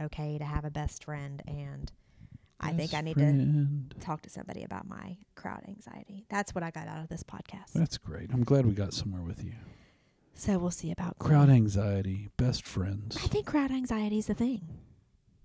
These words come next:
Speaker 1: I'm gonna look it up.
Speaker 2: Crowd anxiety. It's a thing. Everything's a thing. There's nothing you can't look up that's not a thing anymore.
Speaker 1: But would it be, would it be under the c-, under the, um, subtitle of
Speaker 2: Social?
Speaker 1: social anxiety? I,
Speaker 2: Probably.
Speaker 1: I'd never felt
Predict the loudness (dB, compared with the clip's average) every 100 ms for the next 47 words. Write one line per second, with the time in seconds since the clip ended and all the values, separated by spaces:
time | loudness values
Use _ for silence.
0 | _ _ _ _ _ -12 -8 -6 -6 -4
1 | -4 -4 4 6 8 8 6 4 2 2
2 | -2 -6 -10 -14 -12 2 2 4 4 6
3 | 8 8 8 6 6 2 0 -2 -2 -2
4 | -2 2 2 6 8 8 8 6 6 6
5 | 6 6 6 4 0 4 4 6 6 4
6 | 2 2 8 10 8 8 8 8 6 4
7 | 6 6 8 6 4 -6 -12 -12 -14 _
8 | 0 4 6 6 4 2 -2 -6 -8 -10
9 | -12 _ _ _ _ _ _ _ -8 -2
10 | -2 -2 -2 0 0 0 0 -2 -12 _
11 | _ _ _ -12 0 6 8 8 6 0
12 | -2 -2 -4 -4 -2 -4 -2 -2 -2 -6
13 | -8 6 6 8 8 8 6 6 6 6